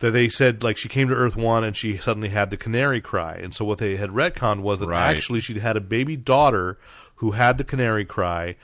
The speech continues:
Speaker 1: and Johnny Thunder, who had been very good friends, and even back in, in the actual Golden Age, Johnny Thunder and Black Canary were friends, um, were w-, in stories that way. She took over, I think, his,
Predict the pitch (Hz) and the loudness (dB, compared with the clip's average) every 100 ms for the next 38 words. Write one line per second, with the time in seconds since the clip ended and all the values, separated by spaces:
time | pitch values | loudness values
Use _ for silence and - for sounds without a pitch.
0 | - - - - 104 101 123 120 117 - | -20 -20 -18 -10 -8 0 2 2 0 0
1 | 151 123 104 95 110 107 107 107 - - | 2 2 2 2 2 2 2 0 -4 -4
2 | 110 101 123 120 117 - 107 113 117 110 | -2 0 0 0 -6 -10 -2 2 2 0
3 | 107 110 104 104 123 113 110 110 - 101 | -2 -2 -4 -6 -6 0 2 2 2 -6
4 | 101 117 117 113 107 101 - 107 98 104 | -6 -6 -4 -2 0 0 -2 -2 0 0
5 | 95 110 104 95 - 101 98 98 98 92 | 0 0 0 -2 -6 -4 -4 -4 -4 -6
6 | 92 98 92 101 95 90 92 90 131 131 | -4 -4 -4 -6 -6 -4 -6 -4 -2 -2
7 | 95 90 - - - - - - 101 104 | -2 -8 -16 -20 -20 -20 -20 -6 0 2
8 | 104 98 95 _ - 98 101 98 95 107 | 0 -2 -12 _ -16 -6 -4 -4 -6 -12
9 | 104 104 104 113 104 - 139 147 110 95 | -10 -8 -6 -6 -6 -4 0 2 2 0
10 | - - 101 101 95 95 92 92 - 113 | -4 -12 -6 -4 -4 -4 -6 -8 -10 -12
11 | - 175 151 92 92 98 90 104 104 92 | -6 -4 -2 -2 -4 -8 -6 -2 -2 -2
12 | - | -4